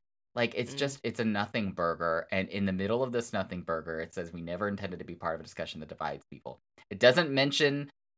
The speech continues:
Speaker 1: Dylan Mulvaney by name, doesn't talk
Speaker 2: Yeah.
Speaker 1: about supporting the transgender community or not,
Speaker 2: <laughs>
Speaker 1: or not,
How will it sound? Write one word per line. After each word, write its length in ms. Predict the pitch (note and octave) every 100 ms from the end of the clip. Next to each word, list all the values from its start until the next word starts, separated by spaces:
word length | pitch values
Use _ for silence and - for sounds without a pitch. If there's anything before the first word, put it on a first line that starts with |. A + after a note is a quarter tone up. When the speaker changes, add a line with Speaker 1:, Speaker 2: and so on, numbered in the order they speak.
| _ _ -
Speaker 1:
Dylan 260 | A#2+ A2+ B2+
Mulvaney 320 | C3 C3+ C3+
by 160 | B2 A2
name, 460 | F2+ E2 F2 F2 - _
doesn't 240 | B2+ C3
talk 300 | - - E3
Speaker 2:
Yeah. 80 | C3
Speaker 1:
about 280 | - A2 G2
supporting 360 | - G2+ F#2 F2
the 40 |
transgender 640 | - E2 E2 F2 E2 D#2+
community 480 | F#2 E2 E2 E2 E2
or 120 | D#2+
not, 180 | D#2+ A2+
Speaker 2:
<laughs> 40 | -
Speaker 1:
or 160 | B2+
not, 400 | A#2+ E3+ A#2 C3+